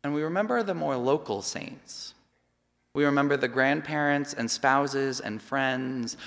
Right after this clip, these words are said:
We remember all of those beautiful and imperfect people who helped to point the way for us. And the longer I've been a priest, the more I have come to understand one of the roles of the church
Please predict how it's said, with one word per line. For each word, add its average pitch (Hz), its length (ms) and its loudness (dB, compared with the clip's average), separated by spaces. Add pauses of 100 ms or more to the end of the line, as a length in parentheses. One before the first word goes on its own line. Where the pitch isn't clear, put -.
We 139 120 2
remember 151 340 4
all 143 260 4
of 139 100 0
those 123 240 0
beautiful 151 720 0
and 113 300 -2
imperfect 160 840 -4
people 101 500 -6 (240)
who 139 100 -4
helped - 380 -2
to 131 80 -4
point 156 580 -4
the 131 100 0
way 120 380 4
for - 320 -10
us. - 480 -12 (920)
And 123 120 -8
the 123 40 -2
longer 165 640 0
I've 127 220 0
been 135 140 0
a 120 40 0
priest, - 540 -2
the 117 80 -2
more 127 400 2
I 123 80 -2
have 117 240 -4
come 120 160 -4
to 113 140 -2
understand 107 960 -6 (840)
one 180 300 0
of 135 220 -6
the 131 80 -2
roles 117 540 -2
of 101 220 -10
the 104 80 -10
church - 720 -10